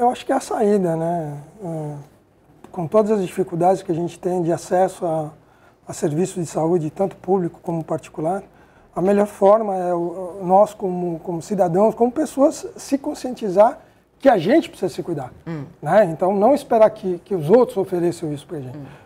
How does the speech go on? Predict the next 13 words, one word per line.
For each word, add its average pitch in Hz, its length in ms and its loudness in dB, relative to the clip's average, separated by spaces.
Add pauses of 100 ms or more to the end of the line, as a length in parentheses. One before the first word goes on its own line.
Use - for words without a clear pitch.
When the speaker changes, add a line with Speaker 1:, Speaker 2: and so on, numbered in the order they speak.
(100)
Speaker 1:
Então, 202 100 -2
é 220 60 8
a 214 60 8
gente 214 260 2
buscar 220 400 4
essa 226 180 -4
prevenção, 214 640 -2 (380)
seja 180 300 2
fazendo 170 300 0
atividade 147 440 -6
física, 285 440 2
seja 220 240 0
fazendo 175 640 0